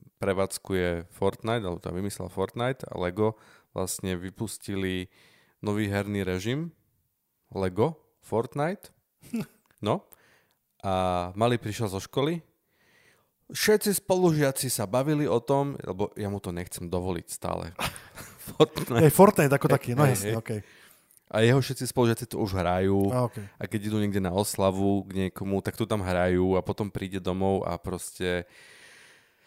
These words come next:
Speaker 1: škemrá, že
Speaker 2: Vráti
Speaker 1: chce-,
Speaker 2: sa do čierno-bieleho sveta.
Speaker 1: hej, že chcel by Fortnite a nerozumie, prečo on nemôže mať Fortnite a všetci iní spolužiaci to môžu mať, tak vždycky mu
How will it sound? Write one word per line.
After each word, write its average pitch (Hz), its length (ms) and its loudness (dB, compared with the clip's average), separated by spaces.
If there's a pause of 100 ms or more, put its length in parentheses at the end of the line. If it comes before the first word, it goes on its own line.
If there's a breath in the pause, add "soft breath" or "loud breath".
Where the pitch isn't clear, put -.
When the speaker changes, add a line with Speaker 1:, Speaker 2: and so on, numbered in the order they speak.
(160 soft breath)
Speaker 1:
škemrá, 107 560 0
že 95 380 0 (160)
Speaker 2:
Vráti 127 400 0
Speaker 1:
chce-, 127 80 -4
Speaker 2:
sa 135 60 0
do 123 100 2
čierno-bieleho 127 640 2
sveta. 120 320 -2
Speaker 1:
hej, 110 240 4
že 107 160 0
chcel 117 160 -4
by 110 100 -2
Fortnite 113 540 0
a 104 80 0
nerozumie, 107 400 -2
prečo 107 400 -4
on 113 320 0
nemôže 110 320 0
mať 107 160 -4
Fortnite 101 560 -4
a 92 80 -6
všetci 104 320 -10
iní 101 80 -4
spolužiaci 101 480 -8
to - 100 -8
môžu 95 380 0
mať, 104 240 0
tak 90 60 -10
vždycky - 240 -8
mu 107 100 0